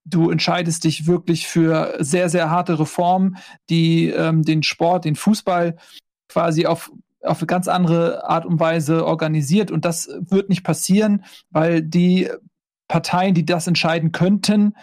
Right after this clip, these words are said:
die dort in der uefa und in der fifa sitzen, die sind ja Teil, ähm, dieses Zirkus und, äh, die werden nie im Leben Entscheidungen gegen Katar oder gegen wen auch immer, äh, treffen. Äh, die ge-, gehören dazu, die profitieren davon.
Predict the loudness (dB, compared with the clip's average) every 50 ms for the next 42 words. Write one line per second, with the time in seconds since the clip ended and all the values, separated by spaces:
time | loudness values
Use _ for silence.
0 | -20 -20 -20 _ -6 -2 0 0 0 0 0 0 0 0 0 0 0 0 -2 -2
1 | -2 -2 -2 -2 -2 -2 -2 -2 -2 -2 -2 0 -2 -2 -2 0 -2 0 0 0
2 | 2 2 2 0 -2 -4 -4 -2 0 2 2 2 2 0 -2 -6 -18 -20 -20 -20
3 | _ _ _ -2 0 0 2 2 2 2 2 2 0 0 -2 -4 -2 0 0 0
4 | 0 0 0 0 -2 -2 -2 0 0 0 0 -2 -4 -2 -2 -2 0 -2 -2 0
5 | 0 0 0 2 2 2 0 0 2 2 2 2 2 2 2 2 2 2 0 0
6 | 0 0 0 -2 -4 _ _ _ _ _ _ _ _ _ _ _ _ -4 -2 0
7 | 0 0 0 -2 -2 0 0 2 2 2 2 2 2 0 0 2 2 0 0 -2
8 | -4 -4 -2 0 2 2 2 2 2 0 0 0 0 0 2 2 2 0 0 -2
9 | -6 -16 -20 -14 _ -4 -2 0 0 0 0 0 2 2 2 4 2 2 0 -2
10 | -4 -4 -6 -4 -4 -4 -4 -2 -2 -4 -4 -6 -14 -20 -20 -20 _ -6 -2 -2
11 | -2 0 -2 -4 -2 -2 -4 0 0 2 2 2 2 2 0 0 0 0 0 0
12 | 0 0 0 -2 -2 -2 0 0 0 2 2 0 0 -2 -2 0 0 0 -2